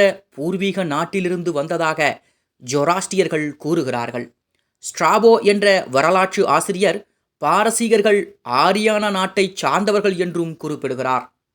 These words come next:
ஈரான் என்ற இக்கால பெயர் கூட ஆரியானா என்ற சொல்லிலிருந்து பிறந்தது என்றும் கூறப்படுகிறது. பாரசீகர்கள் பேசிய மொழி சமஸ்கிருதத்தை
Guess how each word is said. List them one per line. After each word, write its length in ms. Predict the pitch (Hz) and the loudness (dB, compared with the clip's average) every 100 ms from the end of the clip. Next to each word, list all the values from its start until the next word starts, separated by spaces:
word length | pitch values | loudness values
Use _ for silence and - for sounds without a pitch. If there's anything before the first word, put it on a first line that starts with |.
| _ _ | _ _
ஈரான் 440 | 156 220 247 233 233 | 0 4 4 4 2
என்ற 240 | 208 214 220 208 143 | 2 4 4 4 2
இக்கால 520 | 160 - 214 214 226 | -6 -2 2 4 2
பெயர் 300 | 190 196 202 | 2 4 4
கூட 200 | 208 220 196 226 _ _ - | 2 2 2 0 _ _ -4
ஆரியானா 640 | 127 151 170 185 180 180 175 | 2 2 4 2 0 0 -2
என்ற 300 | 165 170 175 170 | -2 -2 -2 -2
சொல்லிலிருந்து 680 | 143 151 180 170 170 156 156 - | -4 -2 -2 -2 -2 -4 -6 -8
பிறந்தது 500 | - 151 196 208 202 | -6 -2 2 2 2
என்றும் 380 | 175 165 156 147 | -2 -4 -8 -10
கூறப்படுகிறது. 760 | 147 147 123 123 120 123 117 120 _ _ _ _ _ - | -6 -6 -4 -6 -6 -6 -8 -10 _ _ _ _ _ 2
பாரசீகர்கள் 720 | 165 247 254 254 240 233 220 - | 4 4 2 2 2 2 -2 -2
பேசிய 440 | 214 214 214 202 | -2 -2 -2 -2
மொழி 280 | 180 208 240 131 - - | 0 0 0 -4 -10 -8
சமஸ்கிருதத்தை 840 | - 170 208 240 - 254 240 240 | -2 0 2 0 0 2 2 2